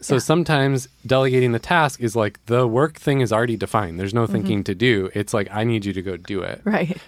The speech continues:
Speaker 1: <laughs> And, and that is maybe the one we get hung up on, "Ah, I don't wanna burden them or ask them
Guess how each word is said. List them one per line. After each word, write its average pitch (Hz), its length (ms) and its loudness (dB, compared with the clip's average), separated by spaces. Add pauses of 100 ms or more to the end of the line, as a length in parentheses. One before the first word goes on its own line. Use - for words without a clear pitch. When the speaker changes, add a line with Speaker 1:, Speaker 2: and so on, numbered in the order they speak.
Speaker 1:
<laughs> - 140 0
And, 139 260 0 (400)
and 135 220 -2
that 139 240 2
is 127 320 2
maybe 113 260 0 (220)
the 110 100 -2
one 110 200 2
we 104 100 -2
get 101 160 0
hung 110 180 -2
up 104 220 0
on, 98 440 -2
"Ah, 123 180 -4
I 120 40 -4
don't 117 180 -2
wanna 101 440 -4
burden 117 320 0
them 104 360 -2
or 95 80 -4
ask 101 260 -2
them 101 260 -4